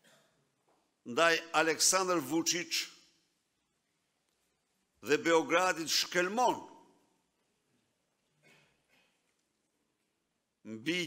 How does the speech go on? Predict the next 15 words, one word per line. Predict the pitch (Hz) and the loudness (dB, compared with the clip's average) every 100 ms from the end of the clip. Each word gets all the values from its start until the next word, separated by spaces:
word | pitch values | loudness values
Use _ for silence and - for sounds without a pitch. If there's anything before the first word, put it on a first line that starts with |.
| 117 | 0
gjakun | 185 208 240 202 202 175 151 _ _ _ _ _ _ _ _ _ _ _ - | 4 6 4 0 -8 -8 -12 _ _ _ _ _ _ _ _ _ _ _ 0
e | 151 | 0
dhjetra | 131 180 185 165 | 2 -2 0 0
mijëra | 156 165 156 139 | 0 0 0 0
shqiptarëve | - 143 - 147 147 147 127 | -4 -6 0 2 2 0 -2
vetëm | 147 139 131 | -4 -4 -6
luftën | 131 - 127 | -8 -10 -8
e | 113 | -10
fundit. | 110 110 92 85 _ _ _ _ _ _ _ _ _ _ _ _ _ _ _ _ _ _ _ _ _ _ _ _ _ _ _ _ _ _ _ _ _ _ _ _ _ _ _ _ - | -10 -14 -14 -20 _ _ _ _ _ _ _ _ _ _ _ _ _ _ _ _ _ _ _ _ _ _ _ _ _ _ _ _ _ _ _ _ _ _ _ _ _ _ _ _ -4
Çfarë | - 220 220 208 | 4 6 6 4
je | 196 | 2
ti, | 190 170 | 0 -4
zotëri? | 127 143 123 117 101 76 - _ _ _ _ _ _ _ _ _ _ _ _ _ _ _ - | -2 -2 -4 -10 -14 -16 -20 _ _ _ _ _ _ _ _ _ _ _ _ _ _ _ -6
Na | 135 151 | 0 0
thuaj | - 156 131 104 | 0 -4 -2 -4